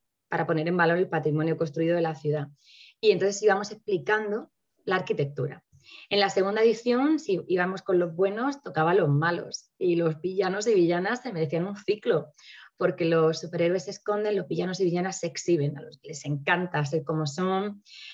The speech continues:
eh, los colores, la arquitectura, además, eh, son bastante inteligentes. Contábamos que tienen un problema los villanos y villanas con los humanos,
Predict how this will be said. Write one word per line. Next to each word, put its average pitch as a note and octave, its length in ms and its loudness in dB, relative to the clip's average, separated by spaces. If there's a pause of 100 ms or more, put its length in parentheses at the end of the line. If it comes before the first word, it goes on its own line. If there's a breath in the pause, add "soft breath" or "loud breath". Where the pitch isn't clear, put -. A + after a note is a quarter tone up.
eh, E3+ 220 4
los F3+ 200 2
colores, F#3 380 2
la F3 100 0
arquitectura, E3 600 -2
además, E3+ 460 0
eh, E3 260 -2 (360)
son G3+ 360 -6
bastante F3 720 0 (260 soft breath)
inteligentes. F3+ 580 0
Contábamos G3 580 0
que D3+ 120 -4
tienen F3 220 -2
un F#3 120 -6
problema F3 360 2
los D3+ 140 0
villanos E3 340 -4
y F#3 40 -2
villanas E3+ 440 -4
con D#3 200 -4
los D#3 120 -2
humanos, G3 520 -2